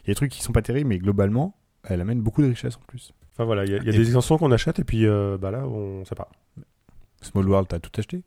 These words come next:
Speaker 2: Ma conception de la chose, c'est que j'aime bien jouer, enfin, je n'achète pas systématiquement les extensions quand elles sortent.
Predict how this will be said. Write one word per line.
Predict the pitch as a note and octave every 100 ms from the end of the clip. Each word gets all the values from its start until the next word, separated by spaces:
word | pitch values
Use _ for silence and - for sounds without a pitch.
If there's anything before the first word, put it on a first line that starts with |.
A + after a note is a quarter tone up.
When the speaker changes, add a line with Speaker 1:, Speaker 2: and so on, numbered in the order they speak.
| -
Speaker 2:
Ma | A2+
conception | A#2 - - A#2
de |
la | A2
chose, | C3+ C#3+
c'est |
que | A2+ A2
j'aime | G2 G#2
bien | A2+ A#2
jouer, | A2 G#2+ G#2+
enfin, | - F#2
je | F2+ G2+
n'achète | G2+ G#2 G#2+ G#2+
pas | C3
systématiquement | - - A2 - G#2+ A#2+ A#2+
les | G#2
extensions | G2+ - - G2+
quand | F#2+
elles | F#2+
sortent. | - -